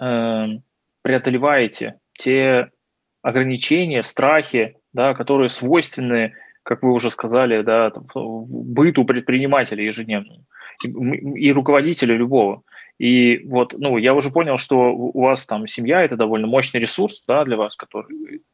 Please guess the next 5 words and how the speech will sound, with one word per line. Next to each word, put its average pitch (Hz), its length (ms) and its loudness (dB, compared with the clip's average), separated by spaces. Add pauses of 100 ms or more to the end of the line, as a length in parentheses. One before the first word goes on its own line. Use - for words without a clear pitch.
как-то - 640 -12 (160)
можете, 120 640 -2 (280)
им 117 140 -2
можете 120 340 0
пользоваться. 104 600 0